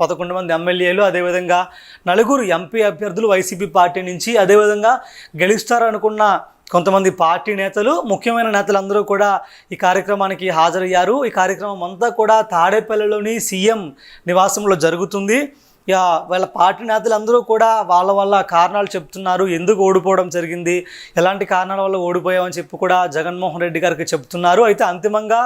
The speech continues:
ఒక, ఆ, ఒక అభిప్రాయానికి వచ్చే అవకాశం అయితే ఉంది. ఎందుకు ఓడిపోయామో కూడా నిర్ణయం తీసుకున్న తర్వాత ఎలాంటి అడుగులతో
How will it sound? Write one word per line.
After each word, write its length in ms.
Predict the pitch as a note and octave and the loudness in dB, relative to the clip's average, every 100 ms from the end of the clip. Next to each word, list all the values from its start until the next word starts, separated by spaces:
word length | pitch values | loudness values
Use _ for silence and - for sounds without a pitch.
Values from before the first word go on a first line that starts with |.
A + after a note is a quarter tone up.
| - - - _ G3 | -4 -16 -20 _ -2
ఒక, 80 | G#3+ G#3 G3 - _ _ F#3 | 0 -2 -4 -10 _ _ -8
ఆ, 20 | F#3 F3 E3+ | -4 -4 -2
ఒక 100 | G3 F3 D#3 C#3 - _ _ _ _ _ _ _ _ _ _ - F3+ | 2 4 4 0 -10 _ _ _ _ _ _ _ _ _ _ -2 0
అభిప్రాయానికి 480 | G3 B3 A#3 A3+ G#3+ | 2 0 0 2 2
వచ్చే 120 | A3 F3+ | 2 2
అవకాశం 360 | F3 G3+ G3+ G3+ | 2 0 0 -4
అయితే 140 | G3+ G#3 | -4 -2
ఉంది. 140 | G3+ A#3+ G3+ | -2 0 0
ఎందుకు 240 | G#3+ A3 | 0 4
ఓడిపోయామో 440 | G#3+ G3 G#3+ G#3 G3+ | 4 4 2 2 0
కూడా 180 | G3 G3+ F3+ - - _ - | 0 2 0 -6 -20 _ -2
నిర్ణయం 320 | F3+ G3 G#3+ G#3 | -2 0 -2 -2
తీసుకున్న 260 | G#3 C4 A#3+ | -4 -4 2
తర్వాత 320 | G#3 G#3+ A3 A#3 G#3 F3 | 2 4 2 2 2 2
ఎలాంటి 260 | G3 G#3+ A#3+ | 0 0 0
అడుగులతో 420 | G#3+ G3+ A3 F#3+ | 0 0 -2 -2